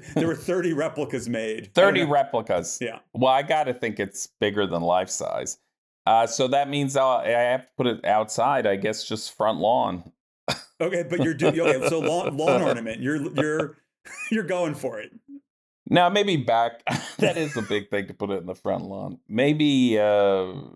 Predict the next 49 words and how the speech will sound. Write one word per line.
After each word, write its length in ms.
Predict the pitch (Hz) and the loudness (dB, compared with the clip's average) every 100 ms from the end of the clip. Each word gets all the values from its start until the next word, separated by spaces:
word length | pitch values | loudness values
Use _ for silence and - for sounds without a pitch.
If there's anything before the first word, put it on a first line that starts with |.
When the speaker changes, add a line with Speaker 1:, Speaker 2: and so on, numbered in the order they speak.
| - | -4
Speaker 2:
maybe, 380 | 131 139 113 - | -2 0 -2 -2
yeah, 220 | 113 98 | 2 2
garden, 640 | 92 101 101 95 90 90 90 _ _ - | 2 0 0 -4 -8 -10 -14 _ _ -4
next 280 | 107 - | -4 -4
to 80 | - | -6
the 60 | 95 | -4
garden 380 | 90 87 87 82 | 0 0 -2 -10
gnomes. 400 | 71 82 - - _ _ | -12 -14 -18 -20 _ _
Speaker 1:
Like 200 | 131 123 | -10 -8
bird, 300 | 139 135 143 | -6 -6 -4
bird 260 | 147 135 131 | -4 -2 -4
fountain 400 | - 104 113 113 | -6 -10 -12 -14
it, 140 | 90 - | -16 -16
maybe. 220 | - 104 110 | -16 -2 4
Speaker 2:
Yeah, 180 | 104 | 6
bird 320 | 92 98 101 98 | 4 2 -2 -2
fountain, 360 | 92 85 62 | -2 -2 -4
maybe, 260 | 78 87 82 | -12 -12 -12
yeah. 300 | 71 87 98 - _ _ | -10 -10 -12 -18 _ _
Speaker 1:
But 120 | 185 | -4
you're 140 | 196 202 | -2 -2
not 180 | 220 | -4
donating 480 | 160 196 175 120 117 | -2 -2 -2 -4 -8
it. 80 | 107 | -8
You're 140 | 147 | -6
keeping 400 | 175 214 - - | -4 -4 -6 -8
it. 140 | - - _ _ _ - | -16 -20 _ _ _ -8
Speaker 2:
<sighs> 440 | - - - - | -6 -6 -8 -8
I 180 | - 127 | -2 0
think 320 | 127 156 143 | 0 -4 0
that 240 | 117 104 | 0 0
seems, 720 | - 110 104 98 - - - _ _ _ _ | -2 -2 0 0 -4 -10 -10 _ _ _ _
<sighs> 340 | _ _ _ | _ _ _
it 320 | - - - | -8 -6 -8
seems 340 | - 131 120 107 | -2 2 2 2
like 200 | 90 87 | -2 0
a 60 | |
lot. 420 | 87 90 92 85 _ _ _ _ | 0 2 2 -2 _ _ _ _
That 200 | 110 104 | -6 -4
seems 240 | - 120 104 | 0 0 0
like 140 | 98 | -2
a 60 | 85 | -2
rare 420 | 90 90 92 87 | 0 0 2 2
opportunity 720 | 85 - 85 95 95 82 80 | 0 -2 -6 -4 -2 -4 -6
to 240 | 82 87 53 | -4 -4 -2
own 240 | 87 90 | -2 -4
something 380 | 85 78 - 58 | -8 -10 -12 -8
like 280 | 53 65 - | -6 -6 -8
that. 280 | 73 52 | -8 -8